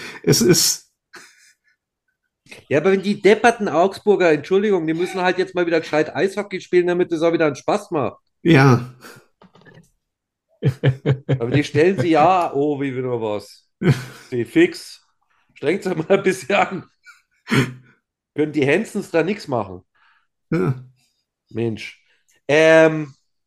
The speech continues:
Speaker 2: ja, Rollbratensemmel, lieber Sevi. <laughs> Äh, Block N.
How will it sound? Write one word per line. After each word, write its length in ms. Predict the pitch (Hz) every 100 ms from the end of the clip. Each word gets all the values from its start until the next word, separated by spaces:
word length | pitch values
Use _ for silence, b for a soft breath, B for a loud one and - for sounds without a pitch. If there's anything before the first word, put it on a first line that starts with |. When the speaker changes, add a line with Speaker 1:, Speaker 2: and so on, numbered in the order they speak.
| _ _
Speaker 2:
ja, 300 | 117 139 120
Rollbratensemmel, 1080 | - 120 165 220 196 151 143 139 180 139 131
lieber 280 | 135 143
Sevi. 340 | 139 127 113 104 - _ b b b b b
<laughs> 680 | 156 - 185 - - - - b b b b b b b b
Äh, 280 | - 120 127 131 b b b b b b b b _ b b -
Block 220 | 127 131
N. 360 | 127 165 180